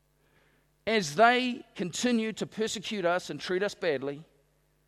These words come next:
they are storing up for themselves wrath, and that's God's problem and their problem. What's our call? To continue to love and show hospitality to them. And then finally, Paul wraps it up.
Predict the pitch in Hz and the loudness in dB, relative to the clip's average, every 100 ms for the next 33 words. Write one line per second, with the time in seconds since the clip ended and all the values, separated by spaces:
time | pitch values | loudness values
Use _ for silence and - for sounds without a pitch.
0 | _ - 185 226 - - 208 220 202 185 | _ 4 6 6 4 2 4 4 4 0
1 | - 180 175 - 151 139 117 123 120 127 | 0 -4 -4 0 0 0 -2 -2 -2 -4
2 | 143 - 139 135 - 135 123 120 117 110 | -6 -4 -2 -2 -2 -4 -4 -6 -6 -8
3 | - 101 85 80 _ _ _ _ _ _ | -10 -14 -16 -20 _ _ _ _ _ _
4 | _ _ _ - 127 - 151 147 143 - | _ _ _ -10 -8 -6 0 0 0 -6
5 | 156 156 151 - 110 107 95 - 120 117 | -6 -6 -8 -16 -16 -14 -14 -10 -8 -8
6 | 113 110 - 90 101 107 110 107 _ _ | -10 -14 -18 -14 -10 -6 -8 -10 _ _
7 | _ 98 104 - 101 104 - 92 - 98 | _ -18 -14 -10 -10 -12 -16 -20 -16 -14
8 | 98 - 82 87 67 _ _ _ _ _ | -14 -16 -20 -20 -20 _ _ _ _ _
9 | _ _ _ _ _ _ _ _ 151 185 | _ _ _ _ _ _ _ _ -4 -4
10 | - 214 202 180 196 170 185 185 180 160 | 4 6 6 2 0 4 4 4 0 0
11 | 120 - _ | 0 -8 _